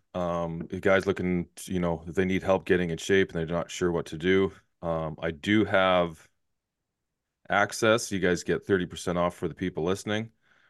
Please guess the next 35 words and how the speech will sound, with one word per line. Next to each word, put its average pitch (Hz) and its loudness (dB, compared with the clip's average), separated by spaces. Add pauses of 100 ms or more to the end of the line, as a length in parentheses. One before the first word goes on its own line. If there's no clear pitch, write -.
(380)
So 101 6
I'll 90 4
put - -2
those 92 0 (300)
in 104 0
the 95 0
show 95 0
notes. 92 -2 (100)
Um, 85 -4
so 90 -4
all 95 2
you 95 2
have 95 -2
to 90 -20
do 87 -2
is 82 -6
go 82 0
over, 80 -4 (1040)
download 101 4
their 85 0
app, 78 0 (340)
click 120 0
on 113 2
the 87 -2
link 87 -4
that 82 0
I 82 0
provided 80 -6
down 80 -6
below 78 -6
to - -6
our 92 2
listeners, 78 -8 (520)
and, 78 -8 (120)
um, 73 -12